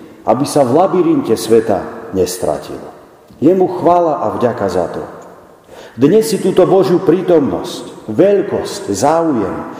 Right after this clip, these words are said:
všade prítomnosť, starostlivosť i audit, drahý priateľ, budeš môcť uvedomiť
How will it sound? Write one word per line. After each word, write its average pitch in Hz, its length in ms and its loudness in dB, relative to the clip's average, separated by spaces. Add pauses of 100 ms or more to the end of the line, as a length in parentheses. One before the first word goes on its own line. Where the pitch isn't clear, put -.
(160)
všade 202 420 4
prítomnosť, 135 880 0
starostlivosť 131 960 0
i 120 60 -2 (160)
audit, 160 480 4 (400)
drahý 131 320 4
priateľ, 123 440 0 (760)
budeš 147 480 2
môcť 117 480 -2
uvedomiť 107 580 0